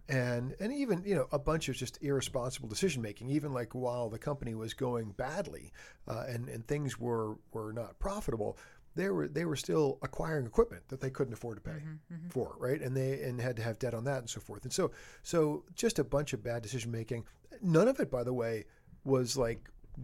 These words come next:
Speaker 1: with evil intent or egregious.
Speaker 2: Right.
Speaker 1: Most of it was just basically born out of ignorance,
Speaker 2: Mm-hmm.
Speaker 1: right?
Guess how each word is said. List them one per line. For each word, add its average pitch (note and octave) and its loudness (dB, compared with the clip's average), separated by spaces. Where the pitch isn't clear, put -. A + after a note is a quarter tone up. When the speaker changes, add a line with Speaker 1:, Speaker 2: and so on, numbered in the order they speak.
Speaker 1:
with B2 0
evil C#3+ 4
intent A#2 0
or B2 0
egregious. A#2+ -2
Speaker 2:
Right. - 6
Speaker 1:
Most A#3 6
of C#3 -2
it B2+ 2
was C3+ 0
just D3 -2
basically D3+ 4
born B2 0
out A#2 0
of A2+ -8
ignorance, G#2 -10
Speaker 2:
Mm-hmm. D#3+ -8
Speaker 1:
right? B2+ -4